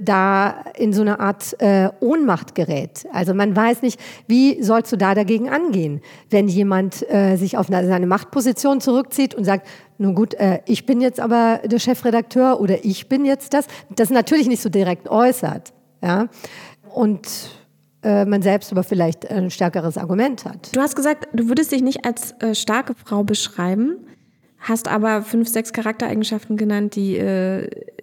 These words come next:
Speaker 1: Ja, starkes Frau, das ist so ein Bild, an dem man sich dann orientieren muss und man muss immer irgendetwas gerecht werden.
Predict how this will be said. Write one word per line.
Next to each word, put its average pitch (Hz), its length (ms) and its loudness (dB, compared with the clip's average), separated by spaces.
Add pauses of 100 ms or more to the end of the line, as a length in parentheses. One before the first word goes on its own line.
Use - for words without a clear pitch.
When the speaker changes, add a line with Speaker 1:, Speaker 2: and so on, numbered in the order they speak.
(140)
Speaker 1:
Ja, 220 200 4
starkes 285 400 0
Frau, 254 160 2
das 233 160 2
ist 247 140 -2
so 240 80 4
ein 240 180 0
Bild, 254 420 2
an 185 140 0
dem 202 120 2
man 220 120 0
sich 208 160 -2
dann 202 180 0
orientieren 214 640 0
muss 175 220 -2
und 185 120 -2
man 190 160 0
muss 214 160 -2
immer 262 220 0
irgendetwas 233 840 -2
gerecht 185 460 -4
werden. 147 300 -2